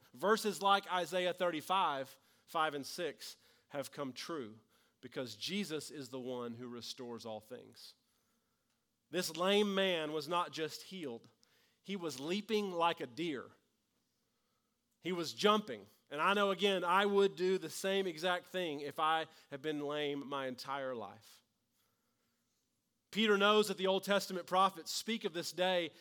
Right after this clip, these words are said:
and now he says, "We have found the one that the Old Testament prophets were speaking about all along, and his name is Jesus Christ, Jesus of Nazareth, whom God has glorified," he said. "We found the one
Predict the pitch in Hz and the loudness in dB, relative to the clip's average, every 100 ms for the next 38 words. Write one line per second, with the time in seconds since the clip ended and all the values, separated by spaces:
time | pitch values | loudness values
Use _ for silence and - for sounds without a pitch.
0 | - - 170 185 202 196 185 208 208 185 | -20 -6 2 6 6 6 2 2 2 2
1 | 165 226 214 - 240 277 190 185 180 247 | 2 2 2 2 6 6 4 2 6 8
2 | 233 190 165 - - 180 208 226 220 226 | 8 4 -2 -14 -10 0 4 4 4 2
3 | 220 202 - 220 220 202 - - - - | 2 -2 4 4 4 2 -4 -10 -12 -6
4 | 196 - - 262 220 190 175 170 170 - | -2 -2 0 -2 2 2 4 4 2 -6
5 | _ _ 190 233 226 226 247 196 180 190 | _ _ 2 6 6 6 4 2 0 0
6 | 190 240 226 196 180 165 180 220 202 - | 2 4 6 4 0 -2 -2 0 -2 -4
7 | - 208 175 139 - - 233 208 202 190 | 0 0 0 -4 -6 0 2 2 0 -2
8 | 170 196 208 175 170 190 202 - - 135 | 0 2 2 0 -2 -2 -2 -6 -14 2
9 | 180 220 220 196 151 135 214 233 175 160 | 6 8 6 2 -4 2 4 6 4 0
10 | 147 131 127 123 - 127 - _ _ _ | 0 -2 -6 -8 -6 -8 -10 _ _ _
11 | _ _ _ _ _ _ _ _ _ _ | _ _ _ _ _ _ _ _ _ _
12 | _ _ _ _ _ _ - 185 - 233 | _ _ _ _ _ _ -2 -2 4 6
13 | 240 226 208 226 220 202 | 8 8 8 8 6 4